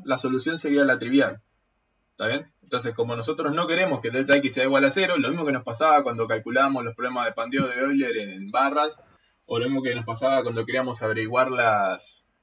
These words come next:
las frecuencias naturales de una estructura, que lo tuvieron que haber hecho en,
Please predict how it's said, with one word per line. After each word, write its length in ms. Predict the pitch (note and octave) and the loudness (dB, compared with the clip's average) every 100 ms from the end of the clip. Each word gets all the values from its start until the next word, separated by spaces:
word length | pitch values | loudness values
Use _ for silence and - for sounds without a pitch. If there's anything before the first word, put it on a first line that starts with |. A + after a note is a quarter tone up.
| _ _ _ _ _ | _ _ _ _ _
las 140 | B2+ A2+ | -8 -4
frecuencias 420 | D3+ D3 C#3+ C3+ | -2 -2 -2 -2
naturales 560 | B2 A#2 C3 C#3 C3+ B2 | -2 -2 2 4 2 0
de 220 | A2 G#2+ | -2 -2
una 320 | A2+ A#2+ A2+ | -2 -2 -2
estructura, 380 | A2 A2+ D3 D3 | -2 -8 0 0
que 80 | A2 | 0
lo 40 | |
tuvieron 200 | A2+ A2+ | -4 -6
que 80 | G#2+ | -6
haber 200 | G#2 G2+ | -6 -8
hecho 300 | - A#2 A2 | -8 -6 -6
en, 220 | G2 | -8